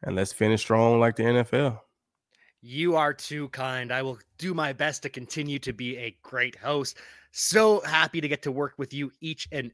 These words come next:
Speaker 2: every week. Can't wait to talk about this Vikings matchup 'cause, ah,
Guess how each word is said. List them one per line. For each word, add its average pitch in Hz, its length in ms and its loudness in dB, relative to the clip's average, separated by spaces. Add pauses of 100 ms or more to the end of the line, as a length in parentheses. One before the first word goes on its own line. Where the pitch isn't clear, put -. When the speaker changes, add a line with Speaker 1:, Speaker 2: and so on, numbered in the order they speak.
(120)
Speaker 2:
every 123 340 0
week. 123 340 -2 (240)
Can't 165 220 4
wait 151 220 -2
to - 40 -12
talk 139 320 -2
about 127 280 -8
this 131 160 -8
Vikings 127 580 -4
matchup 127 400 0
'cause, 117 260 -10
ah, - 300 -14